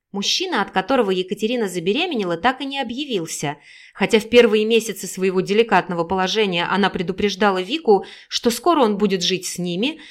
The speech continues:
после того, как бросит свою неказистую жену. Тогда ей придется ютиться в маленькой комнатке, где хранится всякий хлам. Но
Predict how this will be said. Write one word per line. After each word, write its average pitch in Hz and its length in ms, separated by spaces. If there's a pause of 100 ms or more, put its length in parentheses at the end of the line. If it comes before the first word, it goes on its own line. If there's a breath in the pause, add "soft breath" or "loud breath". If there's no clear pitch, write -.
(140 loud breath)
после 262 280
того, 240 220
как 214 200
бросит 233 380
свою 196 300
неказистую 208 600
жену. 214 440 (320 loud breath)
Тогда 294 260
ей 311 240
придется 269 520
ютиться 220 480
в 185 40
маленькой 190 460
комнатке, 311 500
где 190 160
хранится 202 480
всякий 202 380
хлам. 165 520 (720 soft breath)
Но 294 240